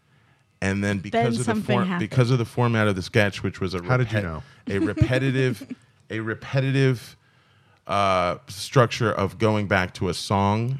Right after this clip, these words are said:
Speaker 1: It kept going back to a guy singing a song.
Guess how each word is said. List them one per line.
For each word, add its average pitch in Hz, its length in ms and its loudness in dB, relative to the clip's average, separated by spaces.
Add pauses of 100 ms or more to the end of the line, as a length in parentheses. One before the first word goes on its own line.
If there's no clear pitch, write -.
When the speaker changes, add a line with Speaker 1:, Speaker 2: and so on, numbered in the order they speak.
Speaker 1:
It 95 140 -6
kept - 220 -4
going 92 260 -2
back 85 220 0
to 95 100 -2
a 85 40 0
guy 85 240 -2
singing 85 360 -6
a 80 60 -6
song. 87 420 -6